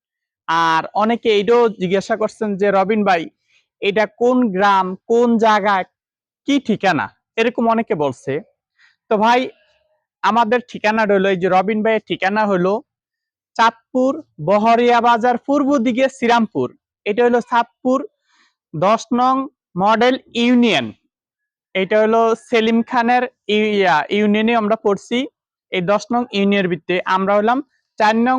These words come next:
ওয়ার্ডে আছি। তো এই ওয়ার্ডে আমাদের এই বন্যার পরিস্থিতি এরকম। আর আজকে আমি আমরা করে দেখাম। অনেকে আবার আমার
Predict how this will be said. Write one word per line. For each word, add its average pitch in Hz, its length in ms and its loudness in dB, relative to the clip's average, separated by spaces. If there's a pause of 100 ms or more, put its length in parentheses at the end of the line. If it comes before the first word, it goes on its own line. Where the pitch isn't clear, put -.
(160)
ওয়ার্ডে 185 400 2
আছি। 147 320 -4 (200)
তো - 120 -8
এই 214 140 2 (240)
ওয়ার্ডে 190 360 2 (220)
আমাদের 185 340 0
এই 202 120 2
বন্যার 202 400 0
পরিস্থিতি 214 580 -4
এরকম। 208 340 -2 (580)
আর 185 200 0
আজকে - 320 -4
আমি 214 280 0
আমরা 202 220 -2
করে 220 140 0
দেখাম। 190 340 -2
অনেকে 254 300 -2
আবার 247 180 2
আমার 220 220 2